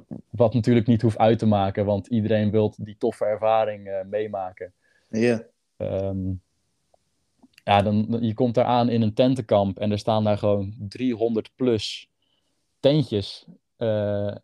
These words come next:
Speaker 1: met, met toeristen en met, eh, locals die, eh, die, eh, daar werken. Ehm,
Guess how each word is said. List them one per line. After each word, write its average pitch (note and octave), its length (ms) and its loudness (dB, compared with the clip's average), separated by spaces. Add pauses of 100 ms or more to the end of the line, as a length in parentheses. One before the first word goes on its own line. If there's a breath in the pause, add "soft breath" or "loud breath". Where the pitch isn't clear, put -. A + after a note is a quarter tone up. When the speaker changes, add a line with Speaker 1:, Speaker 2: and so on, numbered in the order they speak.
Speaker 1:
met, A2 520 -6
met A2+ 340 -2
toeristen A2+ 720 0
en G#2 380 0
met, G#2 220 -2
eh, G2+ 180 2
locals A2+ 640 2
die, G#2 440 -2 (160)
eh, F#2+ 80 -4 (100)
die, G2 600 -2
eh, F#2+ 280 -2
daar G2 240 6
werken. G#2+ 500 4 (800)
Ehm, F#2 480 -2